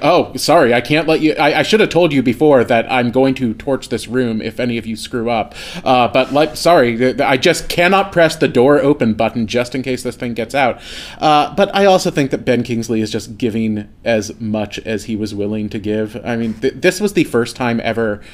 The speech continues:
that I remembered seeing Ben Kingsley in a movie and thinking, "Oh,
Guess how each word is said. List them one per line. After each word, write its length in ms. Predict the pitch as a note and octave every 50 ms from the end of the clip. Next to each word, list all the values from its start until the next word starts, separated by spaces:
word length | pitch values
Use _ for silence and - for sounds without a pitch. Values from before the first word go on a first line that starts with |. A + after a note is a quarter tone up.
| - - - -
that 360 | A2+ A#2 A2+ A2 - - - -
I 480 | A#2+ A#2 A#2 A#2 A2+ A2 G#2+ G#2 G#2+ -
remembered 680 | A#2+ A#2 A#2+ A2+ A2+ A2+ A2 G2+ A2+ A2 G#2+ G2+ G2
seeing 480 | - - - A#2 G#2+ G#2+ G#2+ G2+ G2+ - - - -
Ben 240 | A#2 A2 A2+ A2
Kingsley 540 | - A#2 A#2 A2+ A2 G#2+ A2 A2 G#2+ G#2 -
in 120 | A2 A2 G#2+
a 40 | G#2
movie 320 | G#2+ A2 A2 G#2 G#2+ G#2
and 120 | G2+ G2+ -
thinking, 300 | A2+ G#2 - A#2 A2 - -
"Oh, 400 | C4 D4+ A3+ A#2+ G2+ G2+ -